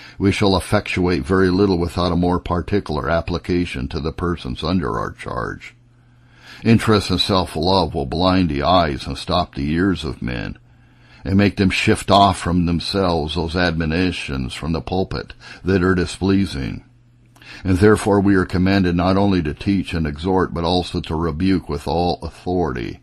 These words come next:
Now those whom we are to rebuke are either persons of a different persuasion, who dissent from our religion, or withdraw from our ordinances,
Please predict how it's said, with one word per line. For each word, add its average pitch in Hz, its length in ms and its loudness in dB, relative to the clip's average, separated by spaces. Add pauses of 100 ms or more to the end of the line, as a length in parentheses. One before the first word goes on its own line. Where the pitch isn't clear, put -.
(800)
Now 98 180 2
those 110 340 4
whom 101 160 2
we 104 140 4
are 95 120 4
to 95 100 2
rebuke 87 540 0
are 80 300 -4 (480)
either 104 240 6
persons 98 460 0
of 90 120 2
a 90 60 0
different 95 360 -2
persuasion, 92 800 -2 (500)
who 107 140 6
dissent 101 420 0
from 92 220 0
our 90 180 2
religion, 85 680 -2 (460)
or 95 140 2
withdraw 95 500 2
from 90 260 -2
our 82 180 0
ordinances, 71 960 -4